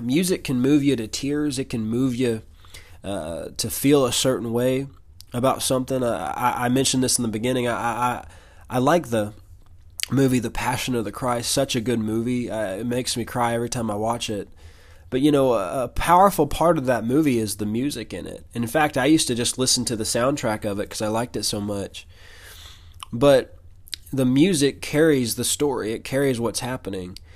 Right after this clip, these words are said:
And obviously that story will stand alone without any music to help it. But that's the thing, is music is something that can carry the glory of God.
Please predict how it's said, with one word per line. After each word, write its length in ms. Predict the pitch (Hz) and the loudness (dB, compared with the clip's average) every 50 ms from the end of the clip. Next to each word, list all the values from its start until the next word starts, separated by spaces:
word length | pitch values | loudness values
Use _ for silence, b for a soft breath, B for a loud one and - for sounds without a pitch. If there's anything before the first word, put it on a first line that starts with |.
| b b b | b b b
And 100 | - 127 | 2 6
obviously 440 | 131 143 143 139 120 - 127 123 123 | 6 6 6 4 4 4 2 4 4
that 200 | 123 120 - - | 4 2 2 2
story 420 | - - - 139 131 127 123 117 | 0 2 2 2 2 4 2 2
will 140 | 113 110 107 | 0 0 0
stand 320 | - - - 120 113 110 | -2 0 0 0 0 0
alone 260 | 107 107 113 117 117 | 0 0 0 0 0
without 260 | 110 104 113 104 104 110 | -2 -2 -4 -4 -4 -2
any 160 | 113 107 98 | -2 -4 -2
music 340 | 101 110 120 110 104 85 - | -2 -2 -4 -4 -4 -8 -10
to 100 | 98 90 | -12 -8
help 300 | 104 113 120 117 - 101 | -4 -4 -4 -4 -4 -4
it. 240 | 95 92 - - b b b b b b b b b - | -4 -4 -6 -10 b b b b b b b b b 0
But 320 | 143 147 - - - - | 2 2 2 0 -4 -4
that's 240 | - 165 170 - - | -2 -2 0 0 0
the 80 | 156 | 0
thing, 260 | 143 - 170 175 170 156 | 0 2 2 2 4 4
is 160 | 143 117 120 | 2 0 0
music 680 | 120 123 135 156 175 139 135 139 120 101 87 - - - - - - b b b b b b b - | 0 2 4 4 4 4 2 0 0 -2 -4 -8 -16 -20 -20 -20 -20 b b b b b b b -6
is 100 | - 131 | 0 2
something 400 | - - 156 147 147 127 143 131 | 4 4 4 4 4 2 2 2
that 180 | 131 123 - - | 2 0 0 0
can 180 | - 127 123 120 | -2 -2 -2 -2
carry 360 | - - 143 147 156 147 139 | -2 0 2 4 4 4 2
the 140 | 113 117 104 | 0 -2 -6
glory 420 | 98 117 123 127 127 127 113 104 | -4 -4 -2 -2 -2 -2 -2 -4
of 100 | 101 95 | -6 -6
God. 480 | - 110 120 110 - - - 78 - | -4 -4 -4 -4 -4 -6 -10 -12 -16